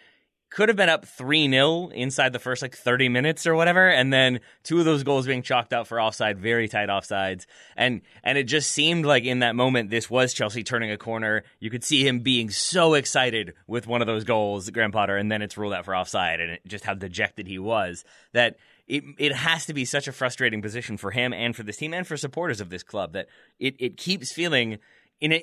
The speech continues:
in a better way than Tottenham earlier. It keeps feeling like they're about to turn the corner, and yet they keep kind of getting stuck in neutral. Uh, i-, in, in this game, I thought they were gonna get the result. I thought that they,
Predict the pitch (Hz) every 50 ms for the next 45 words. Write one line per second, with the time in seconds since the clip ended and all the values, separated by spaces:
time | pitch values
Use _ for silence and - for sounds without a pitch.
0 | _ - 165 165 170 165 165 156 254 262 240 185 156 147 120 110 110 101 110 107
1 | 110 135 131 110 110 113 107 110 117 107 104 98 90 90 98 110 110 - 143 -
2 | - 165 160 143 135 127 107 - 127 127 123 113 110 113 120 123 - 127 113 -
3 | 127 110 107 104 - - 113 113 107 98 92 90 80 104 107 104 104 110 - 101
4 | 98 - - 117 107 - - 117 110 101 90 95 104 92 92 - - - 117 107
5 | - - 85 98 90 90 107 117 113 - - 104 95 85 80 73 _ _ - -
6 | - - - 98 110 110 107 - _ - - 127 131 - - - 117 131 135 139
7 | 131 127 139 143 139 - - 147 143 139 127 113 117 113 - 120 117 120 104 123
8 | 120 113 110 117 110 98 107 107 - 98 92 95 113 120 135 147 107 98 104 -
9 | 107 101 98 90 87 98 - - 98 98 98 95 95 92 90